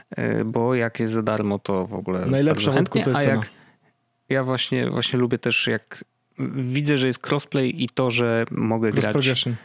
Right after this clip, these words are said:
Speaker 1: na kilku urządzeniach i właśnie mogę, jakby czuję, że rozwijam postać na każdym z nich nie oddzielnie, tylko właśnie
Speaker 2: Tak. No
Speaker 1: wspólnie,
Speaker 2: to, to był
Speaker 1: nie?
Speaker 2: mój
Speaker 1: I to jest
Speaker 2: problem z,
Speaker 1: super.
Speaker 2: to był mój problem z Apexem trochę, no nie? E,
Speaker 1: Mhm.
Speaker 2: że ja na przykład zacząłem grać w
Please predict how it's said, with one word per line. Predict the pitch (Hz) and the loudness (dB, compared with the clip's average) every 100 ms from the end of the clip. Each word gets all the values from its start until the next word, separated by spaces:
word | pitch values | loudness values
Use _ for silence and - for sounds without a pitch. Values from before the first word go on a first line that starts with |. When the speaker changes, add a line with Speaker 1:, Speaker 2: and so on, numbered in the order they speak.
| - - | -14 -6
Speaker 1:
na | 117 | -4
kilku | - 131 139 | 0 0 2
urządzeniach | 123 123 160 156 - | 2 2 2 0 0
i | 127 | -2
właśnie | 123 - 127 123 | 0 0 0 2
mogę, | 123 120 120 117 - | 0 2 0 -2 -2
jakby | 123 113 117 113 110 - - - - | -2 0 0 0 -2 -10 -20 -20 -4
czuję, | - 139 127 120 | 2 4 4 2
że | 113 110 107 | 2 2 2
rozwijam | 113 120 117 123 117 110 | 2 2 2 2 2 0
postać | 113 - - - - | -2 0 -2 -2 -2
na | 110 | -2
każdym | - 117 110 113 | -2 -2 0 2
z | 110 | 2
nich | 113 110 107 - - _ - | 2 2 0 -6 -16 _ -2
nie | 127 117 | 0 0
oddzielnie, | 117 113 123 135 135 | 0 2 2 4 2
tylko | - 117 | 2 2
właśnie | 110 127 117 | 2 2 0
Speaker 2:
Tak. | 294 | 0
No | |
Speaker 1:
wspólnie, | 254 - | 4 4
Speaker 2:
to, | 202 | 4
to | 180 | 4
był | 226 240 | 4 6
Speaker 1:
nie? | |
Speaker 2:
mój | 220 | 6
Speaker 1:
I | - | 6
to | 214 | 4
jest | 208 | 6
Speaker 2:
problem | |
z, | 202 - 185 | 4 2 -2
Speaker 1:
super. | 165 | 0
Speaker 2:
to | 202 | 2
był | 226 | 4
mój | 220 202 | 4 4
problem | 208 202 | 4 4
z | 196 | 4
Apexem | 180 208 202 143 | 4 2 2 0
trochę, | 135 123 120 | 2 2 2
no | 113 | 2
nie? | 139 | 2
E, | 196 - _ _ _ _ - | 0 -2 _ _ _ _ -4
Speaker 1:
Mhm. | 131 131 143 165 | 0 4 4 4
Speaker 2:
że | 139 - 143 139 - | 2 2 4 2 2
ja | 147 | 2
na | 151 | 2
przykład | 151 - 143 | -2 -2 0
zacząłem | 143 156 147 | 0 0 2
grać | 143 | 0
w | 143 | -2